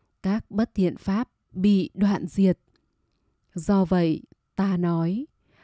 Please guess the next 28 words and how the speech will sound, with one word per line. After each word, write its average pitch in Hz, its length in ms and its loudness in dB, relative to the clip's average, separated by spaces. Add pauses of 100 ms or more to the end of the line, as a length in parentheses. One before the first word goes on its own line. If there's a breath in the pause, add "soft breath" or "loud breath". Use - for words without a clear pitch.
hãy 208 360 -2
chứng 214 440 4 (120)
và 175 460 2
chú 180 500 2 (420 soft breath)
bất 233 300 -4
khổ, 160 420 2 (280)
bất 196 240 -2 (100)
lạc 175 300 -4
thọ 156 380 -4
như 214 320 4
vậy. 160 360 0 (1500)
Này 185 560 4
các 294 220 -4
tỷ 190 200 4
kheo, 190 580 -2 (760)
ta 190 360 2
không 214 260 2
nói 190 220 4
rằng 180 440 2 (220)
đối 196 200 6
với 180 360 4
tất - 240 -2
cả 180 340 2 (140)
tỷ 190 220 2
kheo 190 520 0 (640 soft breath)
có 180 340 2
sự 254 240 2
việc 196 260 4